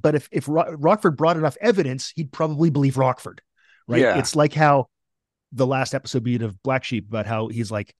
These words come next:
Speaker 1: he's gotta actually care about the men, that kind of
Speaker 2: Yeah.
Speaker 1: thing, even though he supposed, doesn't like them, that, that same kind of thing. So he plays that really well. Um, and he says, "Yeah, he's kind enough to l-,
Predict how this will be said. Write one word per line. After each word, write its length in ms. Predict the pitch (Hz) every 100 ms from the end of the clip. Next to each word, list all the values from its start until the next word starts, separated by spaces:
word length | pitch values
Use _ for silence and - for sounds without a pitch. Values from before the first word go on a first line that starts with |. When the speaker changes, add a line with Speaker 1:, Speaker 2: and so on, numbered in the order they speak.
| _
Speaker 1:
he's 260 | - 120 104
gotta 260 | 135 127
actually 640 | 123 117 - 127 110 101 101 _ _ _ _ _ _ _ _
care 140 | 120 123
about 220 | 123 120
the 80 | 120
men, 340 | 139 127 92 98
that 140 | 117 127
kind 140 | 143
of 80 | 147
Speaker 2:
Yeah. 80 | 156
Speaker 1:
thing, 140 | 156
even 160 | 143 131
though 100 | 123
he 60 |
supposed, 280 | 120 - 120
doesn't 240 | 127 107 101
like 200 | 123 -
them, 140 | 151
that, 160 | 147 240
that 160 | 277
same 180 | - 254
kind 140 | 170
of 60 | 120
thing. 140 | -
So 100 | -
he 60 | -
plays 220 | - 302
that 140 | 220 127
really 200 | 120 95
well. 280 | 101 85 - _ _ - _ _ _ _
Um, 480 | - 107 107 104 101 - _ _ _ _ _ _ _ _ _ _ _
and 280 | 113 113 110
he 60 |
says, 200 | 110 113
"Yeah, 100 | 127
he's 120 | 107
kind 220 | - 139 156
enough 160 | 143
to 100 | 143
l-, 80 | 127